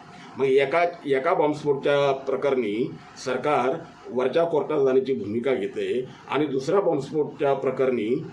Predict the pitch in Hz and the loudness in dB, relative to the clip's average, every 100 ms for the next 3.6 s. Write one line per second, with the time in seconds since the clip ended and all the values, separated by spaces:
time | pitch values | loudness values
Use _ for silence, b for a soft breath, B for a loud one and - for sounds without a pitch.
0 | - - 117 123 135 123 104 117 98 139 | -16 -8 -2 2 4 2 -2 -4 -4 -6
1 | - - - - 131 117 147 147 135 135 | -8 -18 -20 -14 -8 -4 -2 0 0 0
2 | 147 143 - - - - - 120 127 127 | -2 -4 -12 -20 -20 -20 -18 -8 -8 -4
3 | 135 131 135 - - | -4 0 -2 -4 -16